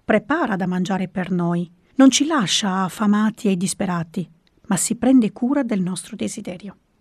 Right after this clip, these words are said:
Il risorto, con il segno della pesca prodigiosa, ha rivelato senza equivoci la sua identità,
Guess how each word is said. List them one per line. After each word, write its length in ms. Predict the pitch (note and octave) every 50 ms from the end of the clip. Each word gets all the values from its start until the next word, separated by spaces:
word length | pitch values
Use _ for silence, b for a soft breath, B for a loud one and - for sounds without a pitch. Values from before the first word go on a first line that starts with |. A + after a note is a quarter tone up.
| _ _ _ _ _ _ _ _ _ _ _ _ _ _ _
Il 160 | - A#3 A#3
risorto, 640 | A3 B3+ C#4 A#3 - G#3+ F#3+ G3+ F3 - - G#3 G3+
con 160 | G3+ - A3
il 100 | G#3 G3+
segno 340 | F#3+ - - - C4 B3+ A#3
della 200 | G3+ G3 F#3 F3+
pesca 360 | - - A3+ A#3 - - A3 F#3
prodigiosa, 760 | - - F#3+ E3 F#3 F3+ E3 - G3 G3+ G#3+ G3+ - A3 G#3+ - _ _ _ _ _
ha 80 | A3+
rivelato 600 | A3+ B3 C#4 A#3+ D4 D4 C#4+ A#3+ G3+ - - G3
senza 540 | F3+ - - - C#4+ D4+ D4 C#4 - - G#3+
equivoci 760 | G3 F#3 - - C4 C#4 D4 C4+ - D4+ B3 - - - - -
la 140 | G#3+ G3 F3+
sua 280 | - - - A3+ G#3
identità, 580 | A3 G#3+ A#3 A3+ G#3+ - A3 - - F#3+ F#3+ -